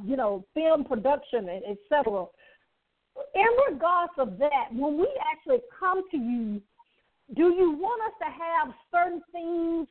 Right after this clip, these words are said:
kinda in place? Or, I, I mean, if I just have that burning desire, like you just said, that grit, if I have that, kinda where do you kinda want us to be a little bit before we actually, you know, contact us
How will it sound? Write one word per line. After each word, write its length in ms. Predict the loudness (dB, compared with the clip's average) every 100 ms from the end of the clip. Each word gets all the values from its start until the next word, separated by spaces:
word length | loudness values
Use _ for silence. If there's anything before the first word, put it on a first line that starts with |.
| -6
kinda 420 | -6 -4 -6 -4
in 120 | -6
place? 580 | -8 -6 -4 -2 -2 -4 -2
Or, 520 | 4 6 6 4 0 -4 -12 _ _ _
I, 100 | -8 -8 _
I 80 | -4
mean, 400 | -2 -2 -4 -6 -10 _ -20
if 300 | -10 -6 -2
I 140 | -2
just 240 | 0 -4 -2
have 240 | -2 0
that 240 | -2 -4
burning 400 | -4 -4 -4 -2
desire, 560 | -2 -2 0 0 0 0
like 180 | -2 -2
you 100 | -6
just 240 | -6 -10 0
said, 180 | 0 2
that 220 | -2 -2
grit, 300 | -4 0 0
if 120 | 0 0
I 160 | 0 0 2
have 220 | 2 4
that, 260 | 4 4 0 -6 -20 _ -6
kinda 440 | 0 4 4 4 2
where 380 | 2 2 2 4
do 120 | 6
you 180 | 6 4
kinda 320 | -4 -6 -4
want 300 | -2 -2 0
us 120 | -2 0
to 80 | -2
be 460 | 0 -2 0 2 0
a 40 |
little 300 | 2 4 4
bit 280 | 2 -2 -2 -10 -20 _
before 540 | 0 0 -2 2 2 2
we 240 | -2 -6 -8
actually, 540 | -12 -10 -2 0 0 -6
you 140 | -6
know, 240 | -2 -2
contact 800 | -2 -4 -4 -4 -6 -6 -6 _
us 220 | -2 -2